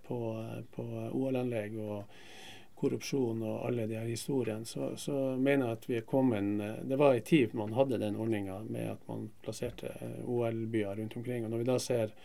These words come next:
eh, resultatet av O L-byene, eh, jeg har jo selv vært i Aten og sett hvordan det ser ut etter, eh, etter O L der, og det er jo ikke så mange år siden.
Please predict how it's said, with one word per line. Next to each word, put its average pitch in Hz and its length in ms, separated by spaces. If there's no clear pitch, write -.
eh, 117 720
resultatet 135 600
av 104 100
O 120 120
L-byene, 107 520
eh, 110 220
jeg 110 180
har 120 140
jo - 80
selv 113 260
vært - 160
i 110 80
Aten 107 400
og 107 80
sett 113 320
hvordan - 300
det 113 100
ser 117 240
ut 107 160
etter, 110 400
eh, 107 400
etter 113 240
O 117 160
L 110 80
der, 120 160
og 107 80
det 117 80
er 110 80
jo - 60
ikke 127 100
så 127 80
mange 107 240
år - 80
siden. 117 240